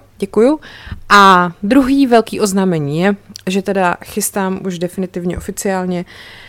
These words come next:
eh, vydávat bonusy podcastu na další platformě, kromě Hero Hero, tam budou dál, samozřejmě tam se nic nemění. A na té nový platformě, na který to budu vydávat, eh, se budou objevovat, eh, i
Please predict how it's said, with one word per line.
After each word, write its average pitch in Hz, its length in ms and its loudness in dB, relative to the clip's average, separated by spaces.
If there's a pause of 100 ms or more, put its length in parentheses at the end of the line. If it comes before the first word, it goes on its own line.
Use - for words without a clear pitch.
(260)
eh, 190 40 -2 (320)
vydávat 196 580 4
bonusy 190 340 0
podcastu 180 640 -2
na 160 320 -6
další 185 440 -2
platformě, 247 720 0
kromě 196 300 0
Hero 170 300 -2
Hero, 220 400 0
tam 175 280 -2
budou 147 240 -2
dál, 185 340 2
samozřejmě 175 480 -6
tam 156 120 -8
se - 140 -12
nic 151 160 -12
nemění. 190 420 0 (640)
A 247 60 0
na 277 100 4
té 269 100 -2
nový 180 260 -2
platformě, 208 600 0
na 190 100 -2
který 185 240 -6
to 185 100 -8
budu 160 200 -6
vydávat, 180 640 0 (300)
eh, 170 300 -6
se - 200 -4
budou 202 400 0
objevovat, 185 800 -2
eh, 170 360 -2
i 165 340 -2